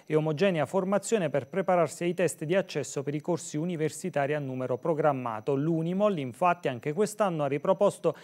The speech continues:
il ciclo di preparazione al concorso per l'accesso al primo anno di medicina e chirurgia, utile anche per i test di ulteriori corsi di laurea nell'ambito delle professioni sanitarie, della prevenzione e delle bioscienze. Dopo tale data il, eh,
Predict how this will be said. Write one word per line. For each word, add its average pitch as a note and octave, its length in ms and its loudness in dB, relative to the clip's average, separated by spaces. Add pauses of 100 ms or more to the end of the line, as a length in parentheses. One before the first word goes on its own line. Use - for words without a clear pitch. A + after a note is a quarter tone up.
(260)
il F3 240 -2
ciclo D3 420 0
di C#3+ 140 -2
preparazione D#3+ 840 4
al B2+ 140 -4
concorso E3 560 0
per D3 140 -2
l'accesso D#3 480 -2
al C#3 60 -2
primo F3 260 -2
anno D3+ 180 0
di C#3 80 -4
medicina C#3+ 400 -4
e - 80 -6
chirurgia, F#3 240 -4
utile D3 680 2 (220)
anche E3+ 320 2
per C#3+ 140 2
i C#3+ 80 -2
test D#3 300 2
di C#3 60 -6
ulteriori C#3+ 540 4
corsi D3 380 -4
di D#3+ 100 -2
laurea C3 460 2
nell'ambito C#3+ 720 0
delle D3 300 0
professioni E3 680 -2
sanitarie, D#3 680 4
della B2+ 180 0
prevenzione F3 640 -2
e D3 80 -2
delle D3 260 -2
bioscienze. D3+ 840 -2 (320)
Dopo D3+ 240 2
tale F#3+ 280 8
data F#3+ 500 8
il, D#3+ 260 -2
eh, C3+ 300 4